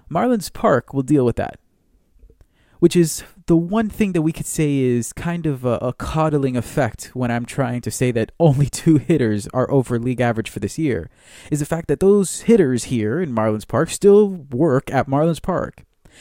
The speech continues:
And that it doesn't matter how much you affect the baseball if you're still trying to hit it out of Marlins Park. I think it's an effective counter. However, it still remains true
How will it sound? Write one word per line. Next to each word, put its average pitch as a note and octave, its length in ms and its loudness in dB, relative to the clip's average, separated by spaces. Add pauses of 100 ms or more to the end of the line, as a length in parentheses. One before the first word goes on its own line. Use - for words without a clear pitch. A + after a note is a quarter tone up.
(180)
And E3+ 120 0
that F3 160 2
it D#3 140 -2
doesn't G#3+ 260 -4
matter F#3 320 0
how C#3+ 160 0
much C#3+ 300 -4
you C#3 100 0
affect C#3+ 320 -4
the - 80 -4
baseball C3 580 -2
if C#3+ 160 -2
you're D#3+ 120 0
still A#3+ 320 -2
trying G3 240 0
to C#3 80 -4
hit A#3 160 0
it B2+ 80 0
out B2 140 2
of A#2+ 200 -4
Marlins G2+ 360 -2
Park. A#2+ 460 0 (2000)
I E3 80 2
think G3+ 180 -2
it's - 100 -2
an F#3+ 80 2
effective D#3 960 -2
counter. B2+ 680 -6 (500)
However, C3 560 0 (880)
it - 140 -6
still F3 240 2
remains F3+ 360 0
true B2+ 420 -6